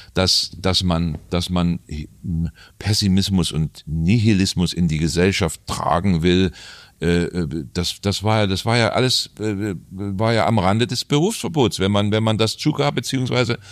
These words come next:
wenn, wenn, äh, wenn sich diese Meinung durchsetzte, hieß das ja, dass man den Beruf verlieren, äh, äh, würde. Und so, so,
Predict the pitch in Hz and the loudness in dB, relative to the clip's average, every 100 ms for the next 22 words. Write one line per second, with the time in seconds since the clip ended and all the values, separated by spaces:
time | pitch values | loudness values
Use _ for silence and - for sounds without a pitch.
0 | - - - 113 120 107 117 120 78 104 | -20 -18 -2 0 2 2 2 0 0 2
1 | 95 101 113 110 110 127 113 113 107 117 | 2 2 2 0 0 0 2 2 2 2
2 | 113 92 123 127 - 117 - - 135 101 | 0 0 2 2 2 0 0 -2 0 2
3 | 117 - 107 - 104 98 123 - - - | 0 0 -2 0 2 2 0 -6 -20 -14
4 | - 104 117 113 120 131 147 156 202 151 | -2 -2 0 0 0 -2 -2 -2 0 0
5 | 120 95 82 73 50 58 87 - 85 69 | 2 2 0 -2 -6 -6 -6 -4 -6 -4
6 | 85 90 78 67 90 107 104 104 123 117 | 0 0 0 0 0 0 0 0 0 0